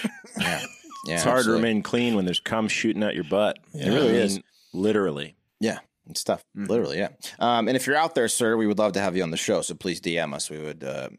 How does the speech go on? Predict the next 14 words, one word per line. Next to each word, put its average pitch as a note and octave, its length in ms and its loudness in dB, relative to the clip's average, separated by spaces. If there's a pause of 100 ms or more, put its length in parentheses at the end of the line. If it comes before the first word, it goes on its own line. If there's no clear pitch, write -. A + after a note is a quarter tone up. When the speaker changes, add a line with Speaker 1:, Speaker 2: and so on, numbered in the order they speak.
Speaker 1:
absolutely D#2+ 420 -2
love C#2 120 -6
to - 60 -16
talk D2 220 -8
Speaker 4:
Yeah, D2 60 -10
Speaker 1:
to C#2+ 60 -8
you. C2+ 40 -12
Speaker 4:
the C2+ 80 -18
details C#2 420 -16
Speaker 1:
Um, D2 100 -14
Speaker 4:
would - 140 -20
be - 180 -20 (120)
Speaker 1:
yeah. B1 160 -10 (760)
Yeah. C#2 120 -4